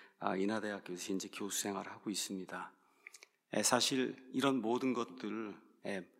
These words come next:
이런 모든 것들을 가만히 생각해 보면 정말 우리나라는 모든 면에서 늘 발전이 되고 향상이 되는 거, 예, 이런 것이 우리나라에서 이제 일어나고 있구나 하는 그런 것들을 이제 제 눈으로 직접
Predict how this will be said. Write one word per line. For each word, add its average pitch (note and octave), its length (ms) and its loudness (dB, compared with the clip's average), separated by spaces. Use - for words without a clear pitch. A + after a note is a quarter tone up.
이런 A#2+ 240 2
모든 A#2 340 0
것들을 A#2 300 -2
가만히 - 460 0
생각해 A#2 400 0
보면 G2 520 -4
정말 A#2 520 6
우리나라는 A#2+ 800 0
모든 C3 480 6
면에서 A2 720 2
늘 B2 480 -2
발전이 A2+ 500 2
되고 A2+ 560 -4
향상이 A2 520 -2
되는 F#2+ 280 -8
거, F#2+ 420 -6
예, G#2 120 0
이런 B2 300 6
것이 A#2+ 260 2
우리나라에서 A2+ 600 2
이제 G2+ 160 0
일어나고 G2 480 -4
있구나 F#2+ 480 -2
하는 B2 240 2
그런 C3 200 -2
것들을 C3 300 -4
이제 G#2+ 320 -2
제 A2+ 200 -6
눈으로 A2 380 -4
직접 - 440 -4